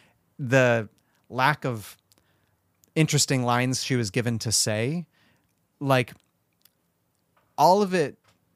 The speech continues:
really made this movie worse for me. And I rarely feel that way about an actor. And so I'm sure she's done other wonderful things. I know that she's mainly known for being, like, a really famous model.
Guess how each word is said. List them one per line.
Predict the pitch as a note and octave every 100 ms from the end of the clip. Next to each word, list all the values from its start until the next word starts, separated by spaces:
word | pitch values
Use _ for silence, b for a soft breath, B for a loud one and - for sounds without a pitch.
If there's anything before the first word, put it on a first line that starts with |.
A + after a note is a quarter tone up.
| _
really | A#2+ B2 G3+ G#3+ F3+
made | C#3 C3+ C3
this | B2+ A#2+
movie | B2+ A#2 A#2
worse | G2+ G#2 A2 - -
for | - G#2
me. | G#2+ A2+ A2 -
And | C3+ -
I | D3 D3
rarely | A#2 D3 E3+ F#3+ D#3+
feel | - A#2 A#2+
that | A#2+ A2+
way | A#2 A2+
about | G#2 A2+ A2
an | G#2+
actor. | - G#2 - D3 D#3+ D#3+ - b b b b
And | B2+ B2
so | A#2 C3 A#2+ A#2+ A#2 -
I'm | C3+ C3
sure | - C#3+ C#3+
she's | C#3+ A#2+
done | B2
other | A2+ A#2 A2+
wonderful | A2 A2+ A#2 A2+ A2
things. | - A2 A2 A2 - - - -
I | A#2+
know | A#2
that | A#2 A2+
she's | B2 G2+ _
mainly | B2 B2 B2 A#2+ A#2 A2+ -
known | A#2 A#2+ A2+ A2+
for | A2+ G#2+ G#2 G#2+ -
being, | A#2+ A2+ A2 A2 -
like, | A2+
a | A2
really | A#2 G#2+
famous | B2 A2 -
model. | A#2 G2+ G#2+ A2